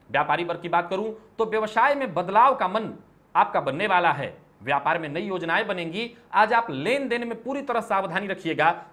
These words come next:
जिम्मेवारियों पर ध्यान दीजिएगा, उनसे भागिएगा मत। आज हो सकता है पार्टनर के साथ, जीवन साथी के साथ कुछ अनबन हो जाए।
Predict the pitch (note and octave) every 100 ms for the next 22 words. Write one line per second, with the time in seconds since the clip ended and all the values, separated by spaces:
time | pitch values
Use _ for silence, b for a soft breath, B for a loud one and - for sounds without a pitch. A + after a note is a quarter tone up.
0 | - F#3 A3+ G#3 G3+ B3+ C#4 A3 C3+ F3
1 | B3 A#3 G#3 A3+ G3+ D#3+ - - - A3
2 | B3 C#4+ B3 C3 C#3+ F3 C#4 C4 G3 G3+
3 | - - _ _ _ - D#3+ D#3+ D#3+ D#3+
4 | - _ _ _ _ _ _ _ _ _
5 | _ _ _ _ B3+ D#4+ D4 C4+ A#3 C#4
6 | - G3+ G#3+ D4+ D4+ A3 F#3 D#3 D3+ A#3+
7 | D#4+ D#4 G#3+ G#3+ G3 A#3+ G#3+ - B3+ A#3+
8 | G#3+ G#3+ B3+ D#3+ D#3 D#3+ C#3+